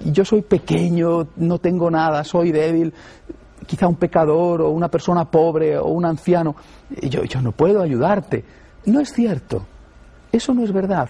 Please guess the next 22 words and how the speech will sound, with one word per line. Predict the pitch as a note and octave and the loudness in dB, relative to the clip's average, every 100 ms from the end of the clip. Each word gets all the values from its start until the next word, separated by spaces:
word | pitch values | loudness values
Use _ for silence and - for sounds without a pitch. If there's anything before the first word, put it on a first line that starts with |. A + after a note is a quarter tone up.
| - | -4
Recuerden | D#3+ G#3 C4 C#4 A#3+ G3+ - - - | -2 0 0 0 -2 -4 -10 -20 -10
el | - D#3 | -6 -2
pasaje | E3 D3 A3 A3+ - D#3 | -2 -2 -2 -2 -2 -4
aquel | - F3 F3 - - - - | 0 -2 -2 -6 -20 -20 -8
de | C#3+ D3+ | -4 -4
aquella | C#3+ F#3+ F#3 D3+ | -2 0 0 0
viuda, | E3 F#3 D3 B2 - - - | 0 0 0 -4 -6 -18 -12
eh, | - B2 - | -6 -6 -4
eh, | A#2+ A#2 | -4 -4
el | A#2+ | -6
pasaje | - - E3 | -4 -2 0
del | D#3+ D3 | 0 0
Evangelio | C#3 C3+ F#3+ F3 | -2 0 0 0
de | C#3+ | -2
aquella | - F#3 D#3 | -2 -2 -2
viuda | D#3 F#3 F3+ E3 - - | -2 0 -2 -4 -12 -4
que | C#3+ | -4
el | C#3+ | 0
Señor | D3 E3 F3+ | 0 0 -2
pone | - F3+ F#3 | -2 -2 0
como | F3 E3 D#3 | -2 -2 0
modelo | C3 D#3 F3+ C3 G2+ | 0 0 0 0 -4